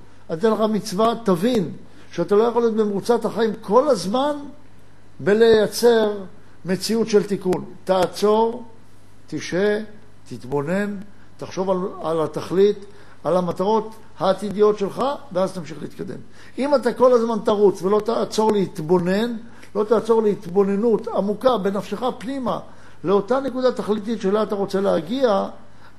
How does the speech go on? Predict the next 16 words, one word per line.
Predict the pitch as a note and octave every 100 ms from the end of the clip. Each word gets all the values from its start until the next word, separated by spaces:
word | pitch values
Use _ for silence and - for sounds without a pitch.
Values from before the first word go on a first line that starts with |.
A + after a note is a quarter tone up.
| E3+
אתה | E3+
לא | G3+ B3 B3
תוכל | A#3+ B3+
להגיע | A#3+ A3 A#3+
ל-, | A3+ G#3+ G3+ A#3
אתה | - G3
רץ, | G#3+ G3+ F#3 A#3+ C4
אתה | G#3 F#3
טועה | F3+ G#3+
בדרך, | A3+ A3 G#3 A#3 B3 - - -
אתה | E3+ F3+
כבר | G#3 G#3+
בכיוון | F#3+ G3+ G#3+ G3+
אחר. | D#3 A3+ C3 - - - - -
אתה | F3+
מדי | G3+ F#3+